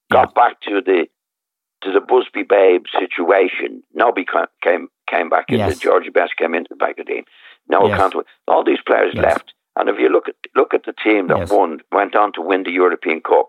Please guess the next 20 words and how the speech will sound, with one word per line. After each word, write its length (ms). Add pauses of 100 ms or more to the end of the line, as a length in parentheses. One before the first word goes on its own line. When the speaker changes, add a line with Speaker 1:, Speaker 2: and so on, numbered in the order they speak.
Speaker 1:
after 280
a 60
few 200
years, 520 (1000)
there 80
was, 120 (720)
I 60
think 200
if 140
you 140
look 200
at 160
them, 180 (200)
I 60
think 220
they 60
were 160
all 220
Busby 440
Babes. 340